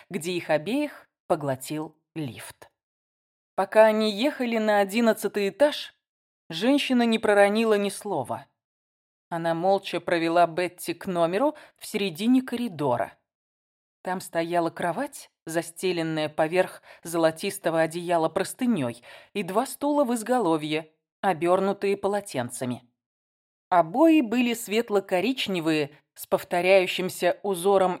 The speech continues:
из стеблей с бахромой, видимо, изображающих снопы пшеницы. «Снимай юбку, трусы и ложись», велел мужчина. На нем был синий пиджак, бежево-красный галстук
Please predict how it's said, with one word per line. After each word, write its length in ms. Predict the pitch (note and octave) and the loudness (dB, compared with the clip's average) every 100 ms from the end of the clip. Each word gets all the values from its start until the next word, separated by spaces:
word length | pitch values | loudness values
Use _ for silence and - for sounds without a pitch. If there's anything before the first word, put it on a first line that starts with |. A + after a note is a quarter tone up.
| - | -6
из 220 | F#3+ - | -8 -10
стеблей 540 | - G3 F3+ F#3+ F#3+ | -10 -6 -4 0 0
с 100 | E3 | -2
бахромой, 680 | D3+ F3 - D#3+ D#3+ A3 C#4+ - - - | -6 -10 -2 -2 2 0 0 -10 -20 -14
видимо, 480 | F3+ A#3 B3+ C4 C4 B3+ | -2 -2 4 4 4 2
изображающих 1080 | A#3 F3+ F3 E3 D3 F3+ G3 F#3+ F#3+ E3+ - - | -4 0 4 4 4 4 4 2 -4 -6 -10 -14
снопы 520 | - A3 G#3 - C#3+ | -4 -2 -2 -4 -6
пшеницы. 760 | - F3 E3 B2 A2+ - A2 - _ _ _ _ _ _ _ _ _ _ _ | -6 -6 -4 -4 -6 -14 -16 -20 _ _ _ _ _ _ _ _ _ _ _
«Снимай 560 | - F3+ F3+ F3 D3 C3+ | -12 -6 -2 2 2 0
юбку, 420 | C3 F#3+ - A#3+ | -2 -6 -6 -8
трусы 460 | A#3+ D#3+ - D#3 E3+ | -4 -6 -6 -8 -6
и 160 | F3 | -4
ложись», 500 | C#3+ C3+ C3+ - - _ _ _ _ | 0 0 -2 -10 -20 _ _ _ _
велел 420 | - F3+ G3 F3 F3 | -10 -4 0 2 0
мужчина. 560 | E3+ E3 - B2 A#2 _ _ _ _ _ _ _ - | -2 -6 -6 -6 -8 _ _ _ _ _ _ _ -6
На 160 | F#3 | -2
нем 240 | F3+ F#3 F3 | 0 -2 -2
был 140 | F3 | -4
синий 340 | F3 G3+ F#3 E3+ | -4 -6 -6 -6
пиджак, 640 | F3+ E3 A3+ B3 - - _ _ - | -8 -6 -8 -8 -12 -20 _ _ -14
бежево-красный 880 | E3 F3+ E3 E3 - F3 E3+ F3 | -4 -2 -2 -4 2 2 2 -6
галстук 600 | D#3+ F3 A#3+ - E3 - | -4 -2 -2 -4 -10 -12